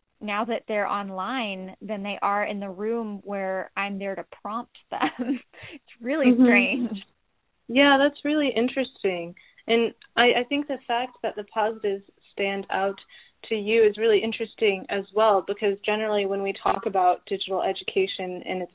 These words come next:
Speaker 2: consequences, we focus a lot on the negatives. So I'm, I'm definitely curious to see, um, what other improvements you think digital education have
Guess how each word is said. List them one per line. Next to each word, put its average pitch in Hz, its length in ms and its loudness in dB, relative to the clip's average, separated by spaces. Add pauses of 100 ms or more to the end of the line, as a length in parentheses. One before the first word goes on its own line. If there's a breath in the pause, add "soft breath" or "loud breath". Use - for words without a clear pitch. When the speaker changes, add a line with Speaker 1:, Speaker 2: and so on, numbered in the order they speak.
Speaker 2:
consequences, 185 840 0 (400 loud breath)
we 202 160 4
focus 220 320 8
a 208 40 6
lot 185 240 8
on 190 100 0
the 185 80 -2
negatives. 180 500 0 (540 soft breath)
So 202 60 4
I'm, 190 380 4
I'm 202 180 -4 (140)
definitely 208 460 2 (100)
curious 196 380 4 (200)
to 190 80 0 (120)
see, 180 360 2 (360 soft breath)
um, 175 340 -2 (140)
what 196 220 6
other 185 480 6
improvements 196 680 0
you 196 140 2
think 190 220 -8
digital 190 340 0
education 185 800 0 (100)
have 180 200 4